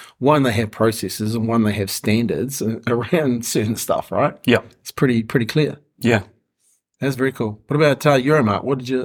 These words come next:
Speaker 1: what did you learn from those guys?
Speaker 2: Um, you know, Angus was, he was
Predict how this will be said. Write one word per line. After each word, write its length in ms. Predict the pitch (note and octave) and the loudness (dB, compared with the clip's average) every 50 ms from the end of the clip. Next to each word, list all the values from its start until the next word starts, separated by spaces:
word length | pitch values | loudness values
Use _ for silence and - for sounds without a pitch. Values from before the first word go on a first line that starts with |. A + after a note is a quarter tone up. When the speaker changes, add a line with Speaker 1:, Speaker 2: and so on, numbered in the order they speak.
| - - | -4 -8
Speaker 1:
what 280 | - C#3+ C#3 C3+ B2+ A2+ | -6 -4 -4 -4 -4 -4
did 40 | A#2+ | -8
you 80 | B2 | -6
learn 160 | B2 B2+ B2+ A2 | -6 -6 -6 -6
from 140 | - A#2+ | -6 -6
those 140 | A2+ A2 - - | -6 -6 -6 -8
guys? 340 | A2 G#2 - - - - - | -10 -10 -10 -10 -12 -2 2
Speaker 2:
Um, 720 | C#3+ C3+ C3+ C3+ C3+ C3+ C#3 C#3 C3+ C3+ C3+ C3 - - _ _ _ _ _ _ | 4 4 4 4 4 2 2 2 0 0 -2 -4 -8 -12 _ _ _ _ _ _
you 160 | - C3 C3+ | -2 0 2
know, 100 | C3+ B2 A#2 A2 - | 2 2 0 0 0
Angus 520 | C3 B2+ C3 C3 B2+ C#3 C3 - - - | 0 2 2 2 0 0 -2 -2 -4 -2
was, 540 | G#2+ A2+ A2 G#2+ G#2 G#2 G#2 G2+ G2 - - - A2 A2 - | 0 2 4 4 4 2 0 -2 -4 -6 -6 -8 -10 -10 -10
he 320 | - G2 A2 B2 B2+ B2 | -8 -4 0 2 2 2
was 280 | A#2+ A#2 A2+ G2+ F#2 | 2 2 2 0 0